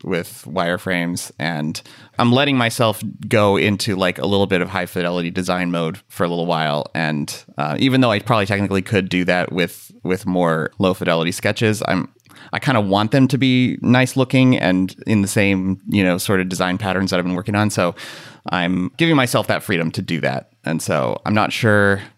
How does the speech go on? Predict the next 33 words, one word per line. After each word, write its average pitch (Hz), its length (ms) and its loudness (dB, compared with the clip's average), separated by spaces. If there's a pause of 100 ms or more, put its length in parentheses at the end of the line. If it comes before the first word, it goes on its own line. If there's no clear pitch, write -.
maybe 143 400 2
next 214 300 4
week. 208 180 4
That 131 180 0
seem-, 131 240 4
feels 117 180 2
a 101 40 -2
little 95 200 4
ambitious 104 480 2
just - 140 -8
because 85 260 -2
I'm, 85 280 -4 (200)
I'm 90 180 -4
deep 87 260 -4
into 87 160 0
tech 92 240 -6
stuff 95 200 -2
right 98 140 0
now. 95 280 0
But 76 420 -2 (320)
within 123 320 4
the 101 60 4
next 98 260 0
week 95 180 0
or 90 140 2
two, 85 260 -2
I 73 100 -4
would - 140 -8
like 69 240 -4
to 71 400 -8 (520)
specifically 87 460 -4
book - 200 -4
some, 65 240 -8